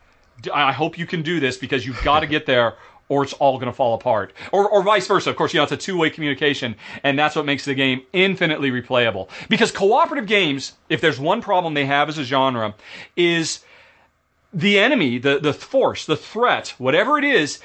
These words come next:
it works procedurally. And therefore, it doesn't have that same spark that a human opponent does.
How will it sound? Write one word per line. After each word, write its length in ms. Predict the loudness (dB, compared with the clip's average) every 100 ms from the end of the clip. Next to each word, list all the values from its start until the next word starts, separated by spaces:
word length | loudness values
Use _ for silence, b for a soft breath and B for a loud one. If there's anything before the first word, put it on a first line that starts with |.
| B B
it 180 | 0 2
works 260 | 0 0
procedurally. 840 | -2 -2 0 0 0 0 -2 -4 -12 _ _
And 200 | -2 2
therefore, 640 | 2 0 0 2 2 0 B B B
it 120 | 0
doesn't 260 | 0 0 -2
have 520 | 0 2 2 0 -2
that 180 | -2 -2
same 380 | 0 0 2 -2
spark 680 | -6 -6 0 2 2 -4 -20 b b
that 160 | 0 2
a 40 |
human 500 | 0 -4 -4 0 2
opponent 540 | 0 0 -2 0 -2 0
does. 520 | 2 0 -4 -12